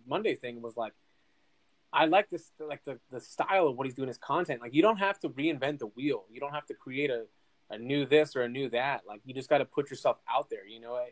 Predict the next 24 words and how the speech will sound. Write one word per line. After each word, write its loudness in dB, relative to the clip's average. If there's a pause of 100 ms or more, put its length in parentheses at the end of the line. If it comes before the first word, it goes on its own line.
at -20
the -2
end 2
of 4
the -2
day, 2 (460)
I'm 2
a 0
loan 2
officer, -4
but -8
if -10
people -6
don't -2
know -2
I'm -4
a -4
loan -2
officer, -4
they're -6
not -4
gonna -8
call -8
me, -14